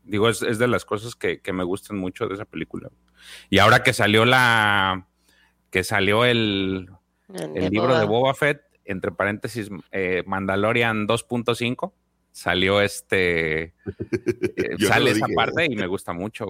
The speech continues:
Speaker 1: Me, me gusta mucho porque me recuerda mucho esa, esa, esas, esas escenas.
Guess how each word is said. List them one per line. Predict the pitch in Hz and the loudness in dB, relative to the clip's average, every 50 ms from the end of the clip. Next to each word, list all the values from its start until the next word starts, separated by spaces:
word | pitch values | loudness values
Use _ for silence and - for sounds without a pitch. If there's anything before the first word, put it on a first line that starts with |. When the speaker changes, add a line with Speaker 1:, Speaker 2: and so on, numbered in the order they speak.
| 90 95 101 107 _ _ _ _ _ _ - - | -10 -12 -16 _ _ _ _ _ _ _ -20 -12
Speaker 1:
Me, | - 85 95 - - | -6 -6 -6 -4 -4
me | - 95 | -2 -2
gusta | 92 107 110 139 | 0 0 0 0
mucho | 127 113 139 | 0 0 -2
porque | 123 110 107 | -2 -2 -2
me | 95 90 | -2 -2
recuerda | 95 90 - 104 104 107 | -2 -2 -2 0 0 0
mucho | 104 101 98 - 113 | -2 -4 -4 -6 -8
esa, | - - - | -8 -6 -4
esa, | - 101 - - 107 101 92 90 90 85 87 87 87 85 85 _ _ _ _ _ | -4 -6 -4 -2 -2 -2 -2 -2 -4 -6 -8 -10 -12 -14 -18 _ _ _ _ _
esas, | - - 87 - 107 104 - - | -14 -14 -8 -4 -4 -4 -4 -4
esas | - 107 - - 107 98 | -8 -6 -6 -6 -6 -6
escenas. | 98 85 - 101 98 95 98 104 - | -8 -10 -8 -6 -6 -4 -6 -6 -10